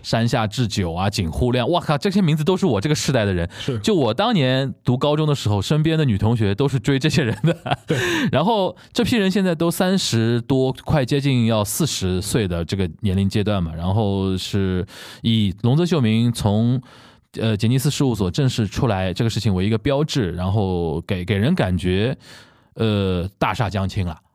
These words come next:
Speaker 2: 嗯。
Speaker 1: 大厦将倾了，因为前两年那个喜多川去世的时候，就是杰尼斯的创始人啊，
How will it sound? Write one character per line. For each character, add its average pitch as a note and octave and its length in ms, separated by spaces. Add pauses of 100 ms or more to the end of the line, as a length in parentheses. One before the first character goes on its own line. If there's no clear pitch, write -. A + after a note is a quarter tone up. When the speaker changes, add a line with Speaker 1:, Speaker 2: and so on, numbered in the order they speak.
(220)
Speaker 2:
嗯。 B2 240
Speaker 1:
大 A#2+ 140
厦 A2 160
将 G2+ 140
倾 G2 120
了， F#2 80
因 A#2+ 120
为 C#3+ 40
前 C#3+ 160
两 D3 140
年 G#2+ 220
那 B2+ 140
个 F#2+ 220
喜 - 160
多 A#2+ 140
川 D#3+ 240
去 - 160
世 A2 160
的 F#2 80
时 F2 140
候， E2+ 100
就 D3 140
是 B2+ 260
杰 A#2+ 140
尼 D#3 100
斯 - 140
的 C3+ 80
创 E3 160
始 - 120
人 E2 120
啊， G2 200